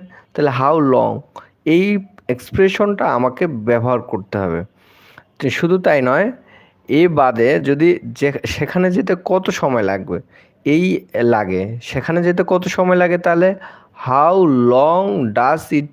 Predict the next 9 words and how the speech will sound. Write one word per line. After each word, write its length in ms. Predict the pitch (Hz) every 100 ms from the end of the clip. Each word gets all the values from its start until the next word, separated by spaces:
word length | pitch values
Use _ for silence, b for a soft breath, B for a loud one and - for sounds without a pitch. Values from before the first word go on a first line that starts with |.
| _ -
take 280 | 151 247 - _ -
to 100 | 160 123 107
get 300 | 143 117 98
there? 260 | 95 87 107 b b -
তার 160 | 117 131
মানে 360 | 151 185 247 254 B B - -
how 320 | 131 170 156
long 260 | 147 160 139
এক্সপ্রেশনটি 1040 | - - 175 175 - 190 185 - 269